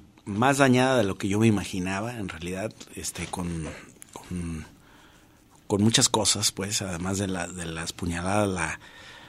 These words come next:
la cortaron, la patearon, trae hematomas, este, sí, pues, eh, yo, mi conclusión es que la dejaron por muerta.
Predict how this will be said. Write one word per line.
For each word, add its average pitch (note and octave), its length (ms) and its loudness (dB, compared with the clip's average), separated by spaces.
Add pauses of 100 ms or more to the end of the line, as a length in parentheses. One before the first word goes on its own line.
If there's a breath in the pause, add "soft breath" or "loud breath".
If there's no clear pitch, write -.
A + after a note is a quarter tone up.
(120 loud breath)
la - 100 -8
cortaron, F#2 1000 0
la E2 80 -8
patearon, F2 880 -4
trae F2 240 -8
hematomas, F2 840 -4
este, E2 600 -6 (1160 loud breath)
sí, B2+ 300 8
pues, A#2+ 260 4
eh, F2 420 -4 (160 loud breath)
yo, F#2+ 220 -2
mi A2 260 4
conclusión B2 760 8
es G#2+ 160 2
que D#3 100 2
la C3 120 6
dejaron A2 340 2
por F#2+ 180 -4
muerta. A2 560 0